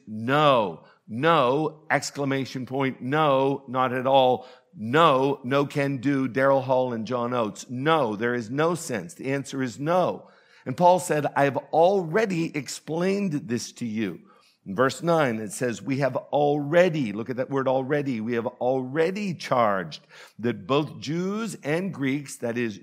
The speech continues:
Gentiles, non-Jews, "are under sin." Well, Paul, when did you previously bring this charge?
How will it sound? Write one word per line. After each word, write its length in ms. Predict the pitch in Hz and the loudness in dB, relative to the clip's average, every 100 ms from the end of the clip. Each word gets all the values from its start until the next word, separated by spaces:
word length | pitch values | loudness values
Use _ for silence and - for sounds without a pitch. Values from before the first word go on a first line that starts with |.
| 113 | -10
Gentiles, 840 | 101 139 156 147 104 101 120 113 | -4 -2 -2 -2 0 0 0 -2
non-Jews, 760 | 117 120 143 151 104 110 107 - - - _ | -4 -2 -2 -4 -4 -4 -4 -8 -20 -20 _
"are 360 | - 120 117 117 | -2 2 2 0
under 300 | 113 113 107 | -4 -4 -6
sin." 460 | 107 - 139 110 85 - _ _ _ _ _ | -8 -4 -2 -2 -8 -16 _ _ _ _ _
Well, 280 | 82 113 160 | -2 2 2
Paul, 560 | - 139 135 170 160 | 0 2 2 2 -2
when 320 | 135 185 214 180 | -2 -2 -2 -2
did 260 | 202 160 | -2 -2
you 200 | 143 190 | -4 -4
previously 1000 | 143 - 196 202 160 139 123 - 117 135 | -6 -8 -6 -4 -2 -2 -4 -6 -4 -4
bring 480 | 113 123 165 160 147 | -4 -2 0 0 -2
this 240 | 131 117 | -2 -4
charge? 640 | - 127 107 92 78 - | -4 0 2 0 -4 -12